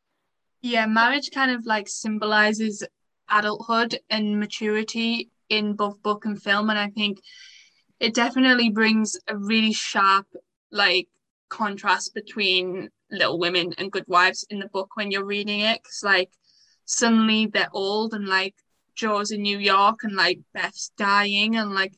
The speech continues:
Amy's fending for herself and Meg's trying to discipline her kids with, with her husband, and it's all just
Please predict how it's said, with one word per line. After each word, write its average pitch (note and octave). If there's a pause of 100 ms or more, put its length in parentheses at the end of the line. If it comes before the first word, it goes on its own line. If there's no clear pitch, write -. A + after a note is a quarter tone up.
Amy's G3+
fending G3+
for G#3
herself G3+
and G3+ (500)
Meg's G3+ (240)
trying G#3
to B3
discipline G#3+
her G#3+
kids G#3
with, G#3
with G#3+
her A3
husband, A3
and B3
it's -
all G#3
just A3